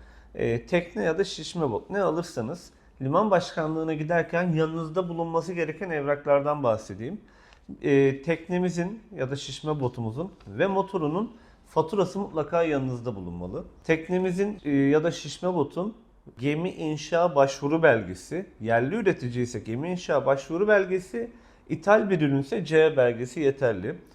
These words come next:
Gemi inşa başvuru belgenizin de mutlaka yanında olması gerekir. Teknemizin, e, ya da şişme botumuzun ş-,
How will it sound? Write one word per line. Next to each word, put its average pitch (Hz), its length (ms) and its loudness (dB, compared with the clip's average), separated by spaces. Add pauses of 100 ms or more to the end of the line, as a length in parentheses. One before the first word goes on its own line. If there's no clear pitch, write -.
(320)
Gemi 165 220 0
inşa 190 380 2
başvuru 175 380 2
belgenizin 135 520 2
de 151 60 -2
mutlaka 160 680 -2
yanında 131 340 -2
olması 101 380 2
gerekir. 90 440 -8 (760)
Teknemizin, 208 840 0 (440)
e, 151 100 -4
ya 143 380 4
da 165 80 4
şişme 175 380 0
botumuzun 156 600 2 (800)
ş-, - 340 -12